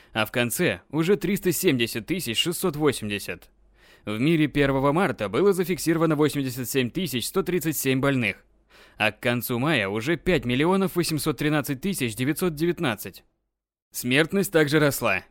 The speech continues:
Первого марта три тысячи сорок три, конец мая триста шестьдесят тысяч триста восемьдесят один человек.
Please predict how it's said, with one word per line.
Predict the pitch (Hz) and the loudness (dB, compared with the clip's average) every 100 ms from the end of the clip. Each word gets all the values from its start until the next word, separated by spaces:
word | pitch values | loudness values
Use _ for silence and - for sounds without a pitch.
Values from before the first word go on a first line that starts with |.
| _ | _
Первого | 165 165 160 156 | 2 4 4 6
марта | 190 143 - 101 | 4 4 0 0
три | - 147 | 0 0
тысячи | 160 180 185 185 | 0 -2 0 0
сорок | 185 170 165 | 0 2 2
три, | - 180 104 85 _ _ _ - | 2 0 0 -4 _ _ _ -2
конец | 120 123 120 | 0 2 0
мая | 143 170 123 95 - | 0 0 0 -2 -4
триста | - 190 - | -2 -2 0
шестьдесят | 196 196 185 185 156 113 | 0 2 0 0 0 0
тысяч | 147 185 190 - | -2 -2 -4 -2
триста | 165 165 165 | 0 0 0
восемьдесят | 147 139 143 131 135 | 0 0 -2 -4 -4
один | 135 131 | -2 -2
человек. | 120 143 151 95 - | -2 -2 -2 -4 -8